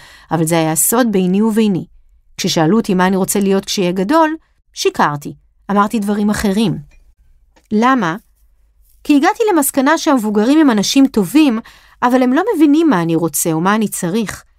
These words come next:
כששאלו אותי מה אני רוצה להיות כשיהיה גדול, הייתי עונה, 'ארכיטקט,' והם היו שמחים." הוא נולד במוסקבה בשמונה במרץ אלף תשע מאות ארבעים ואחת, יום האישה הבינלאומי.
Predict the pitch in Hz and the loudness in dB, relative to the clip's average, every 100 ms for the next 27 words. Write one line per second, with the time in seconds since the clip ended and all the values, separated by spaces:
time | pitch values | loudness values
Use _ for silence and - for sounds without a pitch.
0 | _ _ _ _ 196 - 165 190 269 277 | _ _ _ _ -6 -2 0 2 2 0
1 | 196 208 226 208 151 240 196 226 254 - | -2 0 0 -2 -2 -2 0 0 -2 -4
2 | 208 190 202 214 349 349 320 - _ - | -4 -2 0 2 2 0 -4 -14 _ 0
3 | 269 277 277 262 254 254 254 _ _ 226 | 2 2 2 2 0 -2 -6 _ _ -4
4 | 220 226 - 196 - - - _ _ - | -2 -4 -2 -4 -4 -18 -20 _ _ -2
5 | 208 190 185 185 190 180 - 196 180 - | 0 2 0 -2 -2 -2 -4 -4 -6 -14
6 | - - _ _ _ _ _ _ - 330 | -20 -20 _ _ _ _ _ _ 0 2
7 | 339 415 370 370 311 - 196 180 151 180 | 4 2 2 2 2 -2 -2 0 0 -2
8 | 196 - 214 262 226 214 285 294 247 185 | -4 -2 0 0 0 0 -2 -2 -4 -4
9 | - 233 254 240 214 190 185 208 208 - | -4 -2 0 -2 0 -2 0 -2 -2 -4
10 | 165 - _ _ _ 196 185 190 175 - | -6 -10 _ _ _ 0 0 0 -2 -2
11 | 196 185 190 190 185 175 185 | -2 0 -2 -2 -2 0 0